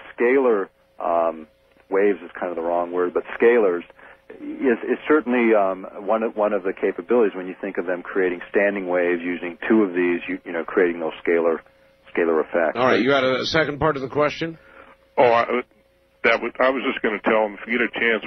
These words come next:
Speaker 3: watch a science fiction movie called Quiet Earth. It's not exactly dealing with this, but it's kind of similar.
Speaker 2: Same idea. All right, thank you. Thank you very much for the call. Uh,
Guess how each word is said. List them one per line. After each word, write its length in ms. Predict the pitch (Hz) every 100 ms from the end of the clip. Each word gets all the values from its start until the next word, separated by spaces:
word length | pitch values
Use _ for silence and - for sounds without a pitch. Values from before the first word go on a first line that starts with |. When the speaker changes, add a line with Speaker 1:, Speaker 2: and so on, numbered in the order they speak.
| 107
Speaker 3:
watch 200 | 110 -
a 220 | 107 95 87 101
science 260 | 107 104 -
fiction 260 | 107 - 95
movie 200 | 92 92
called 300 | 87 98 87
Quiet 400 | - 107 98 85 82
Earth. 240 | 95 95 -
It's 160 | - -
not 160 | 113 104
exactly 460 | 101 104 104 98 87
dealing 340 | 104 101 87
with 120 | 82 -
this, 180 | 85 82 -
but 80 | 85
it's 280 | 80 - - _ -
kind 200 | 90 87
of 60 |
similar. 220 | 82 87 90
Speaker 2:
Same 360 | - 151 139
idea. 380 | 127 120 107 82
All 140 | 95
right, 260 | 110 98 92
thank 280 | 117 110 -
you. 220 | 101 95 -
Thank 220 | 123 107
you 60 | 92
very 140 | 98
much 200 | 95 92 -
for 80 | 90
the 100 | 90
call. 460 | - 101 85 85 -
Uh, 240 | 98 98